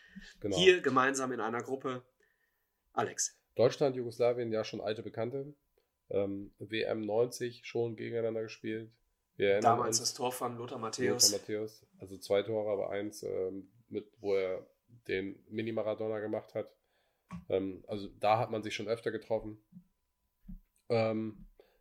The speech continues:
Speaker 1: ja, U S A, Iran, auch eine besondere Konstellation, wie heutzutage ja auch noch. Da hat man, ähm, Schlimmes befürchtet, wenn diese beiden Mannschaften gegeneinander spielen. Ähm, es kam aber ganz anders. Es war eine große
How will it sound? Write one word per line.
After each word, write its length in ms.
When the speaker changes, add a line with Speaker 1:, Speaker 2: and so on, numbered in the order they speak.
Speaker 1:
ja, 200
U 80
S 100
A, 240
Iran, 400
auch 460
eine 100
besondere 420
Konstellation, 840
wie 200
heutzutage 680
ja 120
auch 200
noch. 260
Da 160
hat 100
man, 420
ähm, 480
Schlimmes 500
befürchtet, 760
wenn 180
diese 200
beiden 220
Mannschaften 340
gegeneinander 380
spielen. 380
Ähm, 360
es 140
kam 280
aber 160
ganz 240
anders. 540
Es 140
war 180
eine 220
große 840